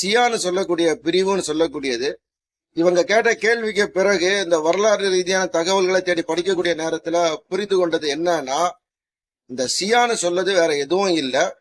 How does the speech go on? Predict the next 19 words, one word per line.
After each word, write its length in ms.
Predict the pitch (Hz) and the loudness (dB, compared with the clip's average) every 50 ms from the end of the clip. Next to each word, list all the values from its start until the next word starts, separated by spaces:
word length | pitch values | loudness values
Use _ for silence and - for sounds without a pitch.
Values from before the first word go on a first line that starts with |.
| _ _ _ | _ _ _
ஒரு 200 | - 147 151 147 | -6 -4 -4 -2
நாட்டினுடைய 600 | 147 151 180 214 226 - - 214 190 185 170 196 | 0 2 2 2 2 0 -2 -2 -2 0 2 2
அடையாளம்னு 580 | 185 151 143 147 165 180 185 180 180 175 165 151 | 2 2 2 2 2 2 4 4 2 0 -2 -6
வச்சுக்கிடுங்க. 380 | - - 127 127 117 110 101 92 - _ - | -8 -10 -10 -8 -10 -10 -10 -12 -16 _ -12
அதாவது, 480 | - 127 160 165 170 175 202 180 - - | -6 0 2 2 4 4 0 -2 -2 -4
பெர்சியான்னு 560 | 190 196 - - - 208 220 208 214 220 226 | -4 -2 0 0 -2 0 2 2 2 2 2
சொல்லக்கூடிய 500 | 208 170 175 170 175 180 - 170 175 190 | 0 -2 -2 -2 -2 -2 -2 -2 -2 0
ஒரு 140 | 190 180 160 | -2 -2 -2
பேரரசு 720 | - 170 175 175 180 170 156 147 - 151 185 226 254 - _ _ _ _ _ _ _ _ | 2 2 4 4 4 2 0 -2 -6 -4 -4 -6 -6 -6 _ _ _ _ _ _ _ _
இஸ்லாமிய 580 | - 160 156 - 208 220 226 214 202 202 185 | -8 -6 -4 0 2 2 2 2 2 2 2
வருகைக்கு 540 | 170 170 190 202 202 185 180 180 170 156 170 | 2 2 2 2 0 0 0 -2 0 0 0
முன்னாடி 680 | 175 185 196 190 175 180 190 190 185 180 170 165 156 143 131 - - | 0 2 2 2 2 4 4 4 4 4 4 2 0 -2 -6 -8 -10
அங்க 220 | - 160 170 170 | -6 -4 0 2
இருந்துட்டு 320 | 165 170 180 180 170 175 147 | 2 2 2 0 -2 -2 -2
இருந்தது. 360 | 156 135 120 107 104 - - _ _ _ _ _ _ _ _ _ _ _ _ _ | -2 -2 -4 -6 -10 -14 -16 _ _ _ _ _ _ _ _ _ _ _ _ _
அந்த 260 | - 170 214 214 226 220 | -8 -6 -2 0 0 0
பெர்சியா 560 | 220 - 220 233 226 - - 285 277 269 254 254 | 2 2 2 2 2 0 0 2 4 4 4 4
பேரரசுல 520 | 214 226 240 240 240 220 214 196 214 226 202 | 4 2 4 4 2 0 -2 0 0 0 0
இருந்து 880 | 196 196 196 190 185 220 226 226 226 220 202 190 185 175 165 151 - | 2 0 -2 0 2 2 4 4 4 2 2 0 0 0 -2 -2 -6